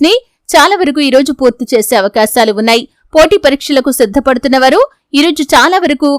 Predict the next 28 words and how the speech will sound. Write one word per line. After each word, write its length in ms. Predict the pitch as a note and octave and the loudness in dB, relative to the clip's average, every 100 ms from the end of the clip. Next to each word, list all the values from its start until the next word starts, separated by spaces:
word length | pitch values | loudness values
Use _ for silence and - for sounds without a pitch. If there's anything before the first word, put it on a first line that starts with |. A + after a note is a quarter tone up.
| C#4 | 0
కాన్సంట్రేషన్ 720 | C#4+ F4 G#4 F4+ C4 - A3+ | 0 0 -2 0 -2 -2 -2
తో 60 | A#3 A3+ | 0 0
చదువుకుంటారు. 640 | G#3+ A3 C4 C#4+ C4+ C4+ C4 - _ - | -2 -2 -2 0 4 4 2 -4 _ -6
ఉపాధ్యాయుల 580 | C#4 E4+ F#4+ - D#4+ C4+ C4 | 0 2 0 2 2 2 2
నుండి 200 | B3 B3 B3 - B3 | 2 0 -4 -2 0
మీకు 180 | D#4+ F4+ | 0 0
సపోర్ట్ 380 | C#4 G#3 D4 D#4+ | 0 0 0 0
లభిస్తుంది. 480 | C#4+ C#4 - D4 C#4 C#4 - | -2 -2 0 2 2 0 -2
అలాగే 260 | A#3+ D#4 E4 D#4 | -2 0 0 0
మీరు 180 | D4+ D4 D4+ _ - D4 | 2 0 -4 _ -4 -2
ఏదైనా 260 | F4 G4+ E4+ | 0 0 2
డౌట్స్ 260 | A3 C#4+ - D#4 | 2 2 0 -2
ని 60 | C#4+ | 0
కలిగి 240 | F#3+ G#3+ C#4 | 0 0 0
ఉన్నట్లయితే 440 | C4 B3+ C4 B3+ F#4+ E4 | 0 0 -2 0 -2 2
వారి 180 | A#3 A#3 | 2 2
నుండి 200 | B3+ D#4+ A#3+ | 0 0 0
డౌట్స్ 280 | A#3 A#3 - - | 0 0 -4 -8
క్లియర్ 280 | A3 G#3 G#3+ | -4 -2 -2
అయ్యే 140 | A3 F#3 | -2 -2
అవకాశాలు 520 | G3+ G#3+ - A3 G3+ | -2 -2 0 -2 -2
కూడా 140 | G3+ G3 G#3+ | -4 -2 -4
మీకు 180 | G3+ F#3+ | -6 -4
గోచరిస్తున్నాయి. 680 | G#3 G#3 A3+ A3+ - A#3+ A#3 - _ - | -4 -2 0 0 0 -2 -2 -6 _ -2
అలాగే 220 | C#4 D#4 F4+ | -2 0 0
పరీక్షలు 400 | F4 E4+ - F#4 D#4+ | 0 -2 -2 0 2
రాసే 220 | B3 B3 B3+ | 2 0 -4
ఫలితాల 360 | B3+ C#4+ D#4+ | -4 0 0